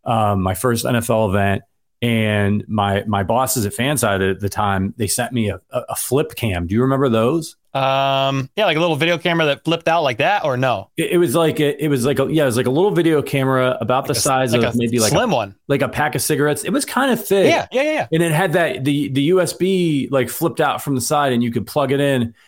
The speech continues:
Speaker 1: and it shot in seven twenty. <laughs> And I was like, "Holy shit!" And it had a big screen on the back. And I was like, "This is, like, the nicest thing ever." Like, I, I used it for, like, a year, and then iPhones came <laughs> out. But it was a really
Speaker 2: Crazy.
Speaker 1: nifty,
Speaker 2: Yes, sir.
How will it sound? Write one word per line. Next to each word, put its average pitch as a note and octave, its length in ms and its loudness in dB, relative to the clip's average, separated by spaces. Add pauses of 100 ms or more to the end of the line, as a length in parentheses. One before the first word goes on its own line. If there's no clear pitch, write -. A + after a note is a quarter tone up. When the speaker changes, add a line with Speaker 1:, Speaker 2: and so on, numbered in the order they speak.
(140)
Speaker 1:
and B2 140 0
it A#2 100 -4
shot C#3+ 300 2
in C3+ 100 0
seven C#3 340 2
twenty. C3+ 460 0
<laughs> - 20 -6
And C3+ 120 0
I C3 40 2
was A#2+ 120 0
like, G#2+ 100 2
"Holy D3 260 0
shit!" A#2+ 160 -2
And C3 100 0
it - 20 0
had B2+ 80 0
a A#2 40 0
big B2 220 0
screen C#3+ 440 -2
on D#3+ 100 -2
the D3+ 80 -4
back. D#3 360 0 (320)
And C3+ 120 0
I D3 40 2
was B2+ 120 0
like, A2 160 -2
"This F3 120 0
is, C#3 160 0
like, C#3+ 140 -2
the E3 120 -2
nicest D#3+ 460 0
thing D3 200 0
ever." B2 220 2
Like, A#2+ 300 0
I, B2+ 180 2
I C3 140 -2
used B2+ 440 0
it C3+ 200 0
for, C3 160 0
like, G2+ 400 0 (180)
a A2+ 60 -2
year, A2 640 -2 (140)
and A#2+ 200 2
then G#2 520 0
iPhones F#2+ 480 -2
came D#2 220 -6
<laughs> - 420 -8
out. - 640 -4 (340)
But D3+ 140 2
it E3+ 100 2
was G#3+ 240 2
a A3 60 2
really D#3+ 360 4
Speaker 2:
Crazy. B2+ 40 2
Speaker 1:
nifty, B2+ 200 0
Speaker 2:
Yes, B2+ 180 2
sir. A#2+ 220 0